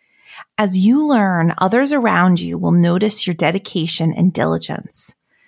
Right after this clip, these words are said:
This will help you build that reputation for expertise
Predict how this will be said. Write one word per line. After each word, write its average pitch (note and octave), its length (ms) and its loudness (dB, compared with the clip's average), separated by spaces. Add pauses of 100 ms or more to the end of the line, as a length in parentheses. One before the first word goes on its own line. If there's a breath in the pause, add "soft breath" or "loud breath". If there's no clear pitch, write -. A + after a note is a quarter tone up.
(320)
This G#3 260 0
will C#4+ 120 2
help A3 340 0
you G#3+ 100 2
build F3+ 300 2
that F3+ 180 -2
reputation E3+ 800 -4
for - 240 -6
expertise G#3 800 -4